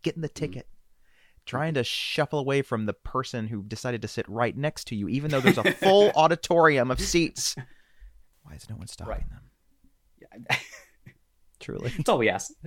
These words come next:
Speaker 2: <laughs> for twenty twenty-three. Stop,
Speaker 1: They're
Speaker 2: stop them,
Speaker 1: really
Speaker 2: please.
Speaker 1: frightening. And there's no ex-, excuse now because you, you have to, like, see exactly where you're, where you're go-,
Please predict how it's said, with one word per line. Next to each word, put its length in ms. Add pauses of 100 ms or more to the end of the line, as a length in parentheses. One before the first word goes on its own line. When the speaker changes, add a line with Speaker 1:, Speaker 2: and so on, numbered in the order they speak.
(120)
Speaker 2:
<laughs> 260
for 120
twenty 220
twenty-three. 400 (240)
Stop, 360
Speaker 1:
They're 100
Speaker 2:
stop 100
them, 80
Speaker 1:
really 120
Speaker 2:
please. 200
Speaker 1:
frightening. 600 (300)
And 100
there's 160
no 120
ex-, 240 (160)
excuse 560
now 180
because 300
you, 80
you 240
have 240
to, 100
like, 220 (240)
see 340
exactly 480
where 220
you're, 240
where 320
you're 280 (360)
go-, 300